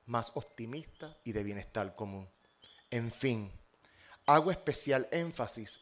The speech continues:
en que cada una de las palabras nos invita a la libertad de vivir para aportar en la vida de uno y de los demás, construyendo puentes de inspiración para la transformación. Como dice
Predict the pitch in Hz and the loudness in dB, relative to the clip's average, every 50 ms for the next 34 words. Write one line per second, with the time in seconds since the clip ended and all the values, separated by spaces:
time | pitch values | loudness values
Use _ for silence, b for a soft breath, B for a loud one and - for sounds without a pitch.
0 | - - 127 117 110 - 120 113 - - 135 139 139 143 143 143 143 135 131 131 | -12 -10 -10 -10 -8 -8 -8 -8 -2 2 2 4 4 2 0 0 -2 -4 -2 -4
1 | 123 - - - 120 110 120 123 127 117 110 - 104 - - - B B B B | -4 -6 -6 -4 0 2 2 2 2 2 0 -2 -2 -6 -6 -8 B B B B
2 | B B B 120 117 - - - - 127 117 113 110 139 147 - 147 131 123 113 | B B B -4 -4 -2 -2 -4 -4 -6 -6 -4 -2 -4 -2 0 2 2 2 2
3 | 113 104 107 107 107 - - - - 131 131 131 117 98 120 107 107 107 101 156 | 2 0 -2 -4 -4 -6 -10 -4 -2 0 0 0 -2 -6 -6 -6 -6 -6 -4 -2
4 | 208 233 226 - - - - _ _ _ _ _ _ _ _ - - - - 120 | -2 0 -2 -2 -8 -12 -18 _ _ _ _ _ _ _ _ -20 -8 0 0 2
5 | 117 117 110 - - 110 107 101 - - - 127 131 135 139 - - - - 135 | 2 2 -2 -2 -2 -6 -6 -6 -10 -2 2 2 2 2 0 -4 -8 -12 -10 -8
6 | 123 117 117 113 107 107 101 131 151 156 143 156 156 139 117 95 110 110 131 170 | -6 -6 -4 -4 -4 -4 -6 -6 -8 -4 -4 -4 -6 -6 -6 -6 -4 -4 -4 -4
7 | 196 196 202 190 180 - - - 127 110 117 113 110 107 98 95 110 107 104 104 | -4 -6 -8 -10 -12 -12 -10 -10 -6 -2 -2 -2 -2 -4 -4 -6 -6 -4 -2 -4
8 | 104 104 - - B B B B B B B B B B B B - - 127 123 | -2 -2 -4 -6 B B B B B B B B B B B B -2 -2 -2 0
9 | 120 113 - - 113 113 101 117 131 143 143 143 131 123 113 - - 127 135 131 | -2 -8 -8 -6 -6 -4 -2 -2 -2 -2 -4 0 0 0 0 0 -2 -4 -2 -2
10 | 135 131 123 113 - - 107 - - - 113 113 107 - - - 110 107 104 - | -4 -6 -6 -8 -4 -4 -2 -2 -2 -2 -4 -4 -4 -4 -4 -4 -4 -4 -2 -2
11 | - - 131 143 147 160 160 160 - b b b b b b - 117 113 110 110 | -2 -2 -2 -2 -4 -4 -8 -14 -20 b b b b b b -6 -6 -6 -4 -6
12 | 110 107 - 110 110 101 - - 110 101 101 104 101 - - 104 104 98 92 95 | -8 -8 -6 -4 -4 -4 -4 -4 -4 -4 -2 -4 -2 -4 -2 -2 -4 -4 -6 -8
13 | 95 - - _ _ b b b b b b b b b b _ _ - 113 110 | -12 -18 -20 _ _ b b b b b b b b b b _ _ -6 -6 -4
14 | 110 107 104 110 127 127 - - 131 131 135 139 - - | -2 -2 -2 -2 0 0 0 0 0 -2 -4 -8 -14 -20